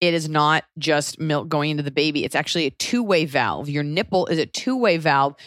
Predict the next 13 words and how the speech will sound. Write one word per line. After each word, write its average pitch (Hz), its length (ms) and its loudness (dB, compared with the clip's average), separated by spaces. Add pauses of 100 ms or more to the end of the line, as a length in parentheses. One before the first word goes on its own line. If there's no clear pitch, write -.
(140)
Your 160 140 -2
nipple 156 720 0 (420)
takes - 540 -4
in 214 240 0
the 180 80 0
saliva 156 1000 0 (480)
from 180 380 0
the 214 100 0
baby, 180 680 0 (260)
analyzes 175 1040 2
any 175 220 0
nutritional 175 680 -2
deficiencies, 151 960 -4